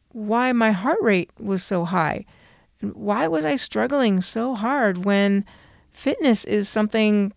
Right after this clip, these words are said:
I do take very seriously? I forgot that we were at eight thousand feet, minus maybe four hundred after the hike,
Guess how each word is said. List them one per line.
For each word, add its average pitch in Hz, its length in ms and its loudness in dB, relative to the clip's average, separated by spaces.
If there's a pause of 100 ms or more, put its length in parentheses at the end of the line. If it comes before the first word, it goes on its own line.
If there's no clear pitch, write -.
(320)
I 226 160 -4
do 233 480 -2 (600)
take 262 240 -2
very 247 280 0
seriously? 180 720 -2 (840)
I 196 80 -4
forgot 214 600 -2 (580)
that - 160 -8
we 202 160 2
were 190 120 2
at 185 160 0 (160)
eight 208 200 0
thousand 185 380 -2
feet, 175 300 -4 (540)
minus 214 520 0
maybe 185 460 2 (840)
four 208 340 -2
hundred 190 640 -2
after 180 300 -4
the 180 140 0
hike, 196 420 0